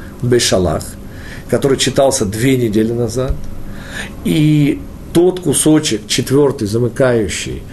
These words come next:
который мы будем читать в ближайший шаббат, и он из, если я только не ошибаюсь, из недельной главы Бо, кажется, все они из второй книги Пятикнижия, и таким образом создается некая, в кавычках, несуразность.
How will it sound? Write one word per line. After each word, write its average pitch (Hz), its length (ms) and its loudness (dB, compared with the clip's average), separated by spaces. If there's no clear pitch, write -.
который 135 240 2
мы 123 60 2
будем 131 180 2
читать 117 360 2
в 113 100 -6
ближайший 127 680 2
шаббат, 95 480 -2
и 120 240 2
он 135 380 4
из, 120 340 0
если 90 200 -2
я 95 60 -4
только 101 140 0
не 101 60 2
ошибаюсь, 113 480 2
из 98 100 -2
недельной 113 340 2
главы 113 280 2
Бо, 101 220 2
кажется, 113 540 -2
все 175 280 4
они 151 280 4
из 147 180 0
второй 135 260 2
книги 123 280 0
Пятикнижия, 107 760 0
и 139 320 2
таким 160 280 2
образом 185 260 4
создается 143 520 2
некая, 143 300 2
в - 80 -10
кавычках, 131 520 -2
несуразность. 117 800 0